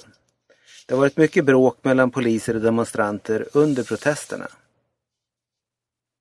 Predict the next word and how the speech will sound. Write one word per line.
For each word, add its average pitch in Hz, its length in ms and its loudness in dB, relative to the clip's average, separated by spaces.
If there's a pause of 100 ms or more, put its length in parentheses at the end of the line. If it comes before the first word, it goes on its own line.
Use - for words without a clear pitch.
(1500)
Ledarna 165 720 2